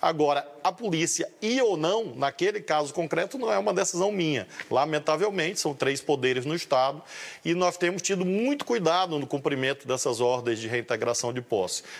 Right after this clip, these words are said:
Agora, é, chega um momento que nós temos que respeitar a sistemática constitucional e legal e garantir que a polícia dê cumprimento às ordens judiciais. Foi isso que aconteceu nesse caso relativo a sete famílias nessa comunidade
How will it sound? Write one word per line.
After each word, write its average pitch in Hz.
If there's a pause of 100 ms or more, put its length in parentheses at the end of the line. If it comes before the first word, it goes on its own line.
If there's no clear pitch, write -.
(120)
Agora, 147 (160)
é, 131
chega 127
um 131
momento 127
que -
nós 170
temos 127
que -
respeitar 135 (360)
a 123
sistemática 139
constitucional 123
e 123
legal 170
e 226
garantir 226 (220)
que 156
a 147
polícia 131
dê 127
cumprimento 131
às 120
ordens 123
judiciais. 147 (220)
Foi 135
isso 135
que -
aconteceu 139
nesse 117
caso 120 (200)
relativo 123
a 123
sete 147
famílias 131
nessa 123
comunidade 113